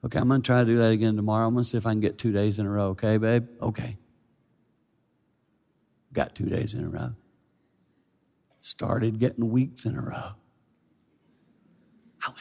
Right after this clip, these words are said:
a week in a row speaking kind to you, didn't I? Mm-hmm. I would tell you, I got it down to where I was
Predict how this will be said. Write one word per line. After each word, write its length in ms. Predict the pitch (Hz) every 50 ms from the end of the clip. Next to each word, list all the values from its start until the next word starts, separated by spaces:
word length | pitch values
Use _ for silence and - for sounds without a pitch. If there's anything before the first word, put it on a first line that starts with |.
| -
a 200 | - - - -
week 160 | 139 117 -
in 80 | 165 170
a 60 | 175
row 280 | 175 185 196 196 190 165
speaking 420 | 147 - - 160 156 - 170 165
kind 340 | 156 180 180 175 175 160 135
to 80 | 156 139
you, 140 | 135 139
didn't 240 | 131 147 135 90 120
I? 80 | 127 135 127 - - -
Mm-hmm. 200 | 123 143 196 220 220 - - _ _ _ _ _ _ _ _ _ _ _ _ _ _ _ _ _ _ _ -
I 80 | 156
would 160 | 156 156 147
tell 140 | - 160 156
you, 80 | 156 139
I 60 | 135
got 220 | 127 127 127 139
it 140 | 143 - -
down 280 | 120 120 120 123 123 123
to 60 | 120
where 200 | 117 123 117 113
I 80 | 113 113
was 300 | 110 110 104 - -